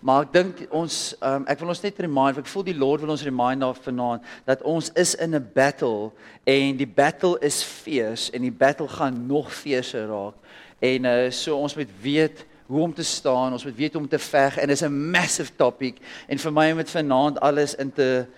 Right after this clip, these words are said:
in te sit is, like, actually, ehm, nie vir my iets om, is vir my 'n onmoontlike taak. Ehm, maar ek voel wat, wat ons verlede week gedeel het en gaan net ingaan met dit wat, ehm, ek vanaand net wil deel op my hart.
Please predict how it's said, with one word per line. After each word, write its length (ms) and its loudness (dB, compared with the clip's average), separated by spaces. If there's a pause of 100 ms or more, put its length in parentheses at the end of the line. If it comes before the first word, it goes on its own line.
(420)
in 140 2
te 120 2
sit 360 0
is, 280 -2
like, 280 -2
actually, 560 -2
ehm, 400 -4
nie 120 -6
vir 160 -10
my 100 -2 (100)
iets 180 -10
om, 200 -6 (260)
is 160 -8
vir 100 -10
my 140 -4
'n 80 -8
onmoontlike 680 -4
taak. 320 4 (440)
Ehm, 360 2 (160)
maar 260 2
ek 140 2
voel 300 0
wat, 380 0
wat 160 -4
ons 100 -8
verlede 360 2
week 180 0
gedeel 480 4
het 220 2
en 400 -4
gaan 260 0
net 160 -2 (200)
ingaan 580 -2 (280)
met 200 -2
dit 220 2
wat, 360 -2
ehm, 340 -4
ek 140 -4
vanaand 400 -6
net 120 -10
wil 120 -10
deel 200 -2
op 120 -8
my 100 -2
hart. 360 -4